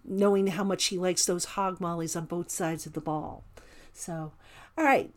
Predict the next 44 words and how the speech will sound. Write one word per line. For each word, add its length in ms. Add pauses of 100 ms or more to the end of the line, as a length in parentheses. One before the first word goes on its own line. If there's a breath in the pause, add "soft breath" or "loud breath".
(120)
that 300
will 220
wrap 320
up 240
today's 400
show. 380
That 180
will 80
wrap 240
up 120
the 100
week's 340
show. 260
I 40
wanna 260
thank 300
everybody 460
for 140
tuning 460
in. 300 (360 loud breath)
And 140
again, 260
a 60
reminder 680
for 160
next 480
week. 320
On 200
Monday, 320
Chris 300
Biziano 760
of 120
the 80
Giant 300
Insider 460
will 180
join 360
me. 140
We'll 160
break 300
down 200
the 60
Giants-Colts 840
game. 440